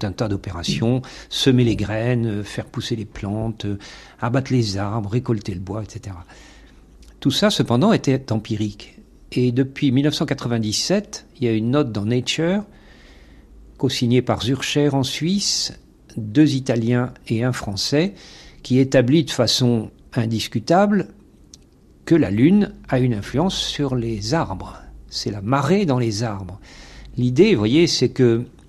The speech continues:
quand la Lune tire, l'arbre est un peu plus haut et donc un peu moins gros. Et quand elle tire pas, l'arbre descend un peu et il est un peu plus gros. D'accord. Ça, c'est les marées, deux fois par jour.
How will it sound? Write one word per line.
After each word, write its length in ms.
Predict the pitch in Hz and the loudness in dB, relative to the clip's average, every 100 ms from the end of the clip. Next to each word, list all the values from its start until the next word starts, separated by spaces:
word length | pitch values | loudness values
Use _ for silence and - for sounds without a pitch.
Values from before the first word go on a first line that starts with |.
| - - - - | -20 -20 -20 -2
quand 260 | 170 147 | -2 2
la 80 | 135 | 2
Lune 260 | 135 139 135 | 4 2 0
tire, 640 | - 156 123 101 98 131 - - - - - - | 0 2 2 2 0 -4 -14 -18 -18 -20 -12 -2
l'arbre 300 | 151 120 113 | 0 2 0
est 100 | 143 | 0
un 60 | |
peu 160 | 131 135 | -2 -4
plus 260 | - 123 | 0 2
haut 240 | 117 117 98 - - - - - - - - - | 4 4 2 -10 -20 -20 -20 -20 -20 -20 -20 -8
et 160 | - 113 | -2 2
donc 200 | 135 123 | 2 2
un 60 | |
peu 140 | 131 208 | 0 2
moins 200 | 156 113 | 4 2
gros. 380 | 90 95 131 - - - - - - - - - - - - | 0 -2 -4 -6 -20 -20 -20 -20 -20 -20 -20 -20 -20 -20 -8
Et 80 | 131 | -4
quand 200 | - 127 | -2 0
elle 120 | 117 | 0
tire 240 | - 101 - | -4 -10 -2
pas, 380 | 143 190 226 - - | 4 4 4 0 -4
l'arbre 380 | 117 123 101 101 104 - | -2 -2 -4 -8 -10 -14
descend 560 | 165 139 120 - 123 | -12 -4 -2 -2 -4
un 60 | 104 | -6
peu 300 | - 147 202 | 0 2 2
et 80 | 127 | -2
il 140 | 107 | -4
est 40 | 127 | -4
un 60 | |
peu 140 | 131 139 | -4 -8
plus 140 | 110 | -8
gros. 260 | 101 113 - - - - - - - - - | -10 -12 -16 -20 -20 -20 -20 -20 -20 -20 -16
D'accord. 440 | - - - 98 - - - - - | -14 -12 -14 -14 -16 -20 -20 -20 -16
Ça, 360 | - 147 131 - | -8 -6 -6 -6
c'est 220 | - 123 | -4 -2
les 80 | 110 | -2
marées, 400 | 104 98 92 - | -4 -6 -10 -8
deux 120 | 123 | -6
fois 180 | 127 120 | -4 -4
par 220 | 113 95 | -4 -8
jour. 280 | 101 95 87 | -10 -10 -14